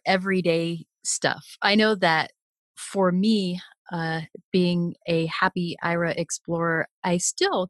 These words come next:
kind of struggle with remembering that it's there. I'm so accustomed to doing things, uh, without a visual interpreter on the other end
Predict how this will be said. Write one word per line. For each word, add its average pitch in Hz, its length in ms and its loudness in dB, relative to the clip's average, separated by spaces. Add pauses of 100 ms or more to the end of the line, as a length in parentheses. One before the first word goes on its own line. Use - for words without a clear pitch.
kind 180 180 0
of 160 100 -6 (200)
struggle 185 720 0
with 175 260 0 (640)
remembering 190 920 4
that 165 180 2
it's 156 280 -4
there. 160 440 4
I'm 160 160 0
so 165 260 0
accustomed 160 680 -4 (140)
to 156 300 -2 (460)
doing 175 340 2
things, 165 640 -2 (320)
uh, 156 340 0 (280)
without 170 640 2
a 180 140 4
visual 165 460 2
interpreter 160 720 -2
on 160 200 -2
the 156 180 -2
other 156 320 -2
end 170 400 -2